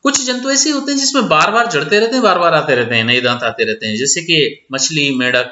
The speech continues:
और reptiles, इनके अंदर दांत बार-बार झड़ते रहते हैं, बार-बार आते रहते हैं। ऐसे दांतों को बहुबार दंती या polyphyodont कहते हैं। अब दांतों की संरचना, एक particular typical जो structure है वो किस प्रकार की होती है दांत की,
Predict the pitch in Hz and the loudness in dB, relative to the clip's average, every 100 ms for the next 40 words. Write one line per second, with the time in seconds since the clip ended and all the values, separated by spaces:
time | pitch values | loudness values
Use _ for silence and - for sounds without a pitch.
0 | - 127 110 - 143 131 - 160 165 180 | -8 -6 -4 0 0 0 -4 -6 -6 -4
1 | 180 185 165 139 143 127 120 123 113 107 | -4 -4 -2 -2 -2 -2 0 0 -2 -4
2 | 107 139 151 151 190 120 110 110 101 107 | -4 0 -2 -2 -4 -2 -2 -4 -4 -8
3 | 101 110 107 - - 202 233 190 151 - | -8 -10 -14 -14 -6 -4 -2 -2 -4 -4
4 | 156 147 123 120 175 160 147 135 117 120 | -4 -2 0 4 4 4 2 -2 -8 -8
5 | 123 117 - 165 185 190 147 120 110 107 | -4 -6 -2 0 2 2 0 0 -2 -2
6 | - 135 139 - _ _ _ _ _ _ | -6 -8 -10 -14 _ _ _ _ _ _
7 | _ _ _ _ - - - - - - | _ _ _ _ -20 -20 -20 -20 -20 -2
8 | 202 226 - - 185 220 302 320 - 233 | 0 0 -4 -2 -2 -2 -4 0 0 -2
9 | - 311 302 262 269 202 208 233 254 254 | -6 -6 -4 -4 0 0 0 0 0 0
10 | 226 262 285 277 - 175 175 175 175 - | -2 0 0 -2 -4 -8 -4 -4 -4 -4
11 | - 240 233 180 139 139 - 240 - 131 | -4 -2 -2 0 0 -2 -4 -6 -4 -6
12 | 120 120 107 110 104 98 101 233 302 | -6 -6 -8 -6 -6 -4 -6 -8 -10